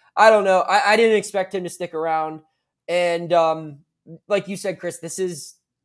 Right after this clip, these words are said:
this is college football. This is how it works. There will probably be other decommitments from Pitt's class, and Pitt will probably get a couple of guys to decommit and come to Pitt. I mean, there, there,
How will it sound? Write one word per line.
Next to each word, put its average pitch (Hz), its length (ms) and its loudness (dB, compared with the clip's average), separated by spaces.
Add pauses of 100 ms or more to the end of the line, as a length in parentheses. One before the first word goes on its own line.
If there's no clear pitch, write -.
(260)
this 190 160 -8
is 185 100 -10
college 196 280 -2
football. 123 500 -12 (140)
This 156 160 -12
is 165 80 -10
how 160 200 -2
it - 80 -8
works. 127 540 -12
There 160 160 -2
will 156 80 -4
probably 175 300 -4
be 170 120 -4
other 160 220 -4
decommitments 143 560 -16
from 139 120 -18
Pitt's 135 200 -18
class, 139 300 -10 (260)
and 139 120 -16
Pitt 254 180 2
will 208 80 -4
probably 196 320 -2
get 180 100 -6
a 185 60 -8
couple 175 260 -6
of 170 80 -8
guys 170 260 -4
to 160 80 -14
decommit 175 460 -10
and 156 100 -16
come 175 200 -2
to 160 40 -10
Pitt. 190 300 -8 (320)
I 160 60 -10
mean, 180 180 -2
there, 214 220 -2
there, 220 320 -2